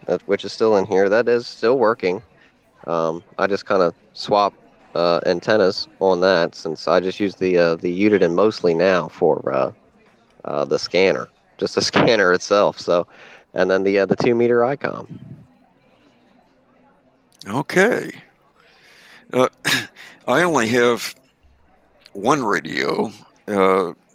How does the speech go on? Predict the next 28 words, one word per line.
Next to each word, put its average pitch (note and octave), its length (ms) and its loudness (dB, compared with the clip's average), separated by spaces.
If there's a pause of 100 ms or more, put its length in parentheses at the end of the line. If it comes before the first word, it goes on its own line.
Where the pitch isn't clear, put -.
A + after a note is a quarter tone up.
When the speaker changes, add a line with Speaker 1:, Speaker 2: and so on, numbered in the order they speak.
Speaker 2:
that G2 160 0
I G2 120 4
take G#2+ 260 0
in F#2+ 140 -4
the F#2+ 80 -4
car, F2+ 340 4
and G2+ 80 -2
that's G2+ 280 0
a C#2+ 60 -4
little F#2+ 500 0
icom F#2 580 0
handy F#2+ 320 -2
talkie, D2+ 500 -4
which - 300 -2
I, E2 240 2 (880)
uh, E2+ 300 -2 (140)
move A2 300 -2
from F#2+ 220 -4
the F2+ 80 -2
car G2+ 360 2
to - 140 -6
my D#2+ 180 -6
desk, F2+ 580 0
go F#2 140 -4
back F2 280 2
and E2+ 160 -6
forth, E2+ 520 -4
and - 300 -10